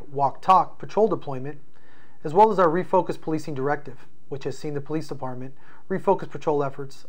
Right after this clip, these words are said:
away from low-level traffic enforcement. The second initiative has been to improve our overall data collection, reporting,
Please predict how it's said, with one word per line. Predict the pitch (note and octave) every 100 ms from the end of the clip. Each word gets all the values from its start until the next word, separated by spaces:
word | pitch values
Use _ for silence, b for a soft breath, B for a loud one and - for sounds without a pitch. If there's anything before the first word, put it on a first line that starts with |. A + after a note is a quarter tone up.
| -
away | E3+ F3 E3
from | D#3+ C#3+
low-level | C#3+ C3+ B2+ B2+
traffic | C3 A2+ - B2
enforcement. | - B2+ - - - - - - - - - - b b b b
The | -
second | A3 G#3+ G3+
initiative | E3+ D3+ D#3 D3 D3+ b b
has | - D#3+
been | F#3+
to | G3+
improve | F3 - F3+
our | D3+ C3+
overall | D#3+ D#3+ D3+ C3+
data | C3+ C3+
collection, | - E3 D#3 - F#3+ F#3 - - -
reporting, | C3+ - D3 C3+ D3